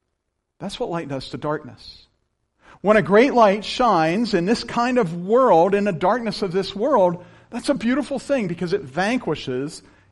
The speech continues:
evil. It dispels evil. The eternal kingdom is marked by light. Third, the eternal kingdom is marked by freedom.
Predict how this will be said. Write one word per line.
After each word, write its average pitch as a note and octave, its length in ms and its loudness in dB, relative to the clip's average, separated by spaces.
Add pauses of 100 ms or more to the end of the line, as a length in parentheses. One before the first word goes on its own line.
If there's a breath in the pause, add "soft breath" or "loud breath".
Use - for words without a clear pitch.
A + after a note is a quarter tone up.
evil. D3+ 380 -2
It C#3 80 -10
dispels D3 920 -2 (400)
evil. B2+ 320 -10 (1080)
The C3+ 60 -12
eternal E3 280 -4
kingdom D3+ 340 -6 (1000)
is - 120 -20
marked C3+ 200 -10
by B2+ 100 -6
light. C3+ 300 -6 (1200 loud breath)
Third, D4 360 0
the F#3+ 100 0
eternal D#4+ 340 -4
kingdom E3 500 -4
is G#3+ 200 -2
marked B3+ 360 -2
by G#3+ 200 -6
freedom. G3+ 640 -4